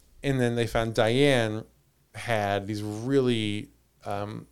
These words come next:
really bright red welts or, uh, finger marks around her neck,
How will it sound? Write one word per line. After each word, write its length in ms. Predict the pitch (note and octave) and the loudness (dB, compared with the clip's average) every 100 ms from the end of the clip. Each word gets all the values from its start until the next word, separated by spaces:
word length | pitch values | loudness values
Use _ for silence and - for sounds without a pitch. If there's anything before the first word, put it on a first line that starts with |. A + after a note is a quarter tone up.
| C3 | -6
really 260 | A#2+ A#2+ | -2 -2
bright 340 | A2 A2+ A2 G#2+ | -2 0 0 0
red 500 | G#2 G2+ F#2+ F#2+ A2 | 0 0 0 -4 -4
welts 520 | A2 G2+ F2 - - - | 0 0 0 -4 -6 -6
or, 260 | A2 G#2 - | -6 -4 -4
uh, 20 | - | -6
finger 440 | - B2 G2+ F#2+ | -4 -4 -4 -6
marks 420 | G#2 F#2+ F2+ - | -4 -4 -4 -6
around 220 | G2 F#2 F2+ | -6 -6 -4
her 80 | |
neck, 320 | G2+ - - | -6 -8 -12